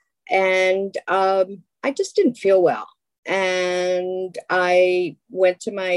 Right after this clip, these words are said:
internist and he said, you know, "Maybe you have a, a f-, the flu." And of course, it, I didn't get over it like I would the flu. I had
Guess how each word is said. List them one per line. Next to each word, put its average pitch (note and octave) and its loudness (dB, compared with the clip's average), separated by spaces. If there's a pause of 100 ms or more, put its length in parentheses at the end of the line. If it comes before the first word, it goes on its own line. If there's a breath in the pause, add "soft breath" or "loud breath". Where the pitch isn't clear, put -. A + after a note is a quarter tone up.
(120)
internist F3 -4
and F#3+ -6 (640)
he F#3 -12
said, F3+ 2
you A3 -2
know, D3 -4
"Maybe D#3 -2
you D#3+ 0
have E3 -2
a, E3+ 4
a E3 2
f-, - -18 (220)
the F#3+ 2
flu." F3 4 (640 soft breath)
And F3+ -4
of D#3 -20 (340)
course, F#3 -2
it, F3+ -6 (760)
I F3+ 2
didn't F#3+ -2
get F3 0
over F3 2
it D#3+ -2
like E3 -6
I D#3+ -4
would D#3 -6
the E3+ -14
flu. D3 0
I F#3+ 0
had E3+ -4